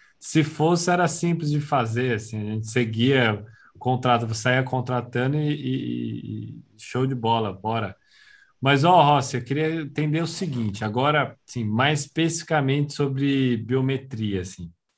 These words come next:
Quais hoje, qual é, é, é, a, a, as principais formas de validação hoje, é, de, no ambiente digital, mais especificamente ali relacionados à, à biometria,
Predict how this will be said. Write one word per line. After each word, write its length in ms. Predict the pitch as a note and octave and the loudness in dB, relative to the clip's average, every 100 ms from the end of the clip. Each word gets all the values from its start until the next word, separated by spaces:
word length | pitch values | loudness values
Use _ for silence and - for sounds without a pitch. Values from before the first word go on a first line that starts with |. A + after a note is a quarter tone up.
| _ _ _ _ - - | _ _ _ _ -20 -12
Quais 420 | - C3+ F3 F3+ D3+ | 4 6 8 6 6
hoje, 380 | D#3+ D#3 D#3 D#3 _ _ _ _ _ | 4 4 0 -4 _ _ _ _ _
qual 440 | - D3+ F#3 - - | 4 6 6 2 -4
é, 80 | B2+ | -4
é, 580 | C3 - - - A#2+ B2 | -4 -6 -10 -6 -6 -4
é, 60 | - | 0
a, 100 | A#2+ G#2+ B2 B2 | 0 0 -2 -4
a, 100 | - | -2
as 160 | A#2+ A2 | -2 0
principais 580 | D3 D#3 D#3 D#3+ F3+ F3+ | 4 4 6 6 6 2
formas 560 | - C#3+ D#3 C#3 A2+ | 2 4 6 4 2
de 80 | A#2 | 0
validação 760 | A#2 B2 A#2+ A#2 A2 - B2 A#2 | 2 2 2 0 -2 -2 -4 -2
hoje, 540 | A2 C#3+ D#3 F3 F#3 - | 0 0 0 -4 -8 -8
é, 680 | A2 G#2+ G#2 G2+ F#2+ F#2 G2+ - - - | -2 0 0 0 -2 -4 -8 -12 -20 -12
de, 180 | A2+ A2+ - | -8 -8 -6
no 320 | G2+ G#2 C3 | -6 -6 -2
ambiente 580 | A#2+ A#2 A#2 A#2+ B2+ B2+ | 0 4 4 6 4 0
digital, 640 | G#2+ A2 A2 - G#2+ C3 C#3+ | -2 -2 -2 2 4 4 4
mais 260 | B2 C#3+ | 4 2
especificamente 840 | C#3+ C#3 B2 - B2 A2+ A#2+ B2 A#2 | 0 -2 -2 -2 0 2 0 -2 -2
ali 160 | A2+ | 0
relacionados 720 | A#2 A2+ G#2+ - A2 G#2+ G#2 _ _ _ _ _ _ - | 0 0 -2 -2 -2 -2 -4 _ _ _ _ _ _ -6
à, 1120 | G#2+ G#2+ G#2 G2 F#2+ F#2 F2+ F#2 G#2 - F#2 | 0 4 4 2 0 -2 -6 -10 -14 -14 -12
à 60 | F#2 | -6
biometria, 1040 | F#2+ C3 C3 A#2+ - A2+ C3+ F3+ G3 | 4 6 6 2 0 2 4 4 2